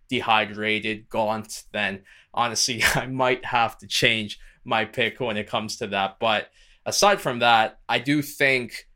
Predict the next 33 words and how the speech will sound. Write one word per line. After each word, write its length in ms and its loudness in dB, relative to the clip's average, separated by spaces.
Alex 360 2
Pereira 480 2
has 560 -2
Israel 500 -6
Adesanya's 680 -4
number. 520 -2
He's 140 -6
going 340 0
to 380 -4
make 260 0
the 120 0
adjustments 640 -2
needed 420 0
in 200 -8
order 320 -4
to 580 -4
beat 280 -2
him 500 0
this 200 0
time 260 -2
around 300 -2
and 240 0
fix 400 0
the 100 0
holes 340 0
that 140 0
he 120 -6
had 420 2
in 160 -2
their 140 0
first 460 -2
fight. 380 2
And 300 2